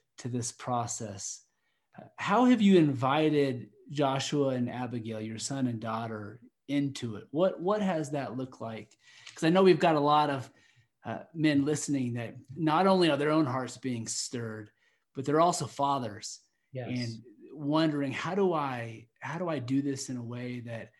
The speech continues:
Speaker 1: I'm being initiated, but yet I carry this responsibility to help initiate my son and daughter?" And so would you speak to how you've approached that?
Speaker 2: Yeah, I,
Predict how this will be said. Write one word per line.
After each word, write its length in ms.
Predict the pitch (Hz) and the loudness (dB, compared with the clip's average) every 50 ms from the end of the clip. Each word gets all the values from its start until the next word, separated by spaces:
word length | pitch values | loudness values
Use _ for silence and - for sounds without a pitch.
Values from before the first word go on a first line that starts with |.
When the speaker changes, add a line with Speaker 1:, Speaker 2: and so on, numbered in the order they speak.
| _ _ _ _ - | _ _ _ _ -8
Speaker 1:
I'm 240 | - 131 151 160 151 | -4 -2 -2 -2 0
being 240 | 139 143 131 127 | 0 0 0 0
initiated, 720 | 123 120 117 120 117 - - 127 117 110 110 113 123 123 117 | -2 -4 -4 -6 -6 -8 -8 -8 -8 -8 -8 -8 -10 -10 -10
but 160 | 127 117 131 | -10 -8 -6
yet 160 | 139 139 127 - | -6 -6 -6 -6
I 260 | - 135 139 151 151 | -6 -4 -4 -6 -6
carry 340 | 151 - 135 143 139 131 123 | -8 -8 -10 -8 -8 -8 -8
this 180 | 127 127 - | -8 -10 -10
responsibility 840 | 139 123 - - 131 131 123 120 117 113 131 127 127 123 123 123 120 120 - | -10 -12 -10 -10 -10 -10 -10 -10 -10 -10 -10 -10 -8 -10 -10 -10 -12 -12 -14
to 180 | 123 117 107 - _ _ _ _ _ _ | -14 -14 -14 -16 _ _ _ _ _ _
help 240 | - 135 131 - | -10 -10 -8 -6
initiate 560 | 131 123 127 135 123 - - 139 135 120 98 110 | -4 -4 -2 -2 -4 -4 -4 -4 -4 -4 -6 -6
my 260 | 120 123 127 135 131 | -8 -8 -8 -8 -8
son 320 | 120 - - 131 123 123 | -10 -10 -10 -10 -10 -10
and 140 | 117 113 110 | -10 -10 -12
daughter?" 380 | 110 107 110 110 110 117 127 127 | -12 -12 -12 -12 -12 -12 -12 -10
And 140 | 123 120 | -10 -10
so 220 | 120 - 131 120 120 - 117 98 - - _ _ _ _ _ _ _ _ - | -10 -10 -10 -10 -10 -10 -12 -12 -14 -20 _ _ _ _ _ _ _ _ 0
would 180 | 131 156 156 | 2 2 4
you 140 | 170 196 208 | 6 4 4
speak 360 | 202 - - 202 208 202 208 - | 4 2 0 0 0 0 0 2
to 320 | 202 180 156 143 143 - - - _ _ _ - | 2 2 2 2 0 -4 -8 -14 _ _ _ -8
how 200 | 113 139 160 165 | -4 -2 0 0
you've 260 | 165 170 165 151 143 | 2 2 2 2 2
approached 500 | 143 139 - 143 151 160 160 - - - | 0 -2 -2 -2 -2 -2 -4 -6 -8 -8
that? 340 | 196 196 196 208 208 - - _ _ _ _ _ _ _ _ _ - 117 - - | -6 -4 -4 -6 -8 -12 -20 _ _ _ _ _ _ _ _ _ -16 -16 -12 -8
Speaker 2:
Yeah, 320 | - 131 127 131 131 127 127 147 | -8 -8 -6 -6 -8 -8 -6 -4
I, 220 | 156 151 147 | -2 -2 -2